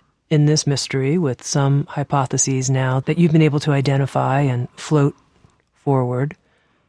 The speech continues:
And yet you're teaching a technique,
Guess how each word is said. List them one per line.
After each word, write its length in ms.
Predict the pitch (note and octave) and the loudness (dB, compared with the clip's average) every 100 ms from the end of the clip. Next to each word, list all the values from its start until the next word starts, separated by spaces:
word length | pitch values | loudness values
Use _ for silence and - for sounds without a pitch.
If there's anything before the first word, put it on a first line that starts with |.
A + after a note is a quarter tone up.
| _ _ _ _ _ | _ _ _ _ _
And 140 | F3 F3 | 4 4
yet 160 | F#3 | 4
you're 140 | F3 F3 - | 2 0 -2
teaching 400 | - G#3+ A3+ G3 | -2 0 2 2
a 60 | F3 | 0
technique, 640 | - D#3 D#3 C3+ C#3+ | -2 0 0 0 -4